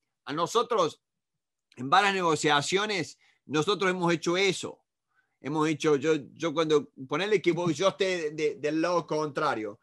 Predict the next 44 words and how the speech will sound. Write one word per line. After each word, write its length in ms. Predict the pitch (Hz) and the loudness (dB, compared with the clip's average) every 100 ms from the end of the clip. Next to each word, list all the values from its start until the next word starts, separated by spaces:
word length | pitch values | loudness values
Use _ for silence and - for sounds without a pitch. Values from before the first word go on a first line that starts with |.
| _ | _
yo 120 | 170 | -2
le 80 | 180 | 2
diría, 220 | 175 165 | 4 4
"Bueno, 260 | 156 247 233 | 4 2 2
bueno, 200 | 247 240 | 0 0
bueno", 340 | 240 208 127 _ - - | -2 -4 -6 _ -20 -8
este, 300 | 156 156 170 | -4 -2 -4
yo 100 | 156 | 0
te 60 | 170 | 2
diría, 260 | 165 156 | 4 4
"Raquel, 460 | 143 156 160 214 196 | 2 2 4 4 6
hagamos 360 | 170 196 196 | 4 2 -2
una 220 | 190 180 175 | 0 2 2
alianza, 560 | 180 185 147 - - - | 2 2 0 -4 -14 -6
hagamos 280 | 127 180 180 | -4 0 0
una 200 | 170 160 | 2 2
alianza, 640 | 170 180 190 180 - 170 - - | 2 0 0 -4 -8 -8 -10 -10
hagamos 220 | 131 175 185 | -6 -4 0
una 140 | 165 | 2
alianza, 400 | 165 180 190 165 | 2 2 0 2
déjame 380 | 151 156 185 175 | 2 2 0 0
que 160 | 156 | -2
yo 180 | 135 175 | 0 -2
llame 480 | 160 170 190 196 175 | 2 2 2 0 2
a 160 | 151 139 | 2 4
Pablo, 440 | 160 180 196 185 | 4 4 4 0
a 100 | 151 | 0
Carlos, 420 | - 160 185 190 | 2 4 6 4
a 40 | 156 | 2
Manuel 600 | 139 143 156 180 185 160 | 0 0 -2 -2 -4 -2
y 120 | 147 | 0
a 400 | 139 131 127 127 | 2 2 -2 -4
Cristian, 580 | 165 180 - 185 180 165 156 143 | -4 -4 -4 -6 -6 -8 -20 -12
los 180 | 143 147 | -4 -2
llamo, 360 | 165 190 190 175 | 2 0 0 -2
nos 140 | 151 | -2
reunimos 500 | 143 156 175 180 165 | 0 -2 -4 -6 -2
todos 260 | 170 190 175 | 2 4 2
y 40 | |
vos 180 | 147 175 | 0 -2
nos 120 | 170 | -2
explicás 500 | 151 139 139 156 139 | -4 -4 -4 -2 -2
por 180 | - 135 | -2 -4
qué". 300 | 160 143 | -2 -2